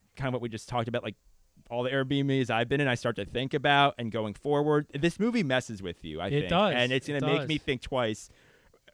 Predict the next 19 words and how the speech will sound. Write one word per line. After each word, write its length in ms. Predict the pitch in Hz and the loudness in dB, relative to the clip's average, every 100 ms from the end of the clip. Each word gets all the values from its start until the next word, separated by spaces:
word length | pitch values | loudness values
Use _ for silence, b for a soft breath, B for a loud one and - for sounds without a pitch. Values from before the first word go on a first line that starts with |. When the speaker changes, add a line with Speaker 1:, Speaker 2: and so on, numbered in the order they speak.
| 165 | 0
Speaker 1:
before 420 | 175 170 175 - | 0 4 4 8
<laughs> 40 | |
I, 160 | 220 208 | 10 8
like, 360 | 226 208 - - 143 | 8 6 4 -4 -2
go 200 | 160 143 | 2 2
rent 300 | 131 127 123 | 2 0 0
another 320 | 120 113 113 | -2 0 0
Airbnb. 260 | 107 107 110 | -2 0 0
Speaker 2:
Yeah. 220 | 151 151 | 2 2
Speaker 1:
So 220 | 117 123 - | 0 -2 -2
highly 380 | - 151 185 180 | -4 0 2 4
recommend. 580 | 156 127 117 107 107 - B 127 | 2 2 2 2 0 -4 B -4
I 120 | 139 | -2
think 140 | 156 175 | 0 0
it's 80 | |
one 80 | 160 | 2
of 40 | 139 | 2
the 60 | 107 | 4
best 480 | 117 110 - - | 4 2 -2 -16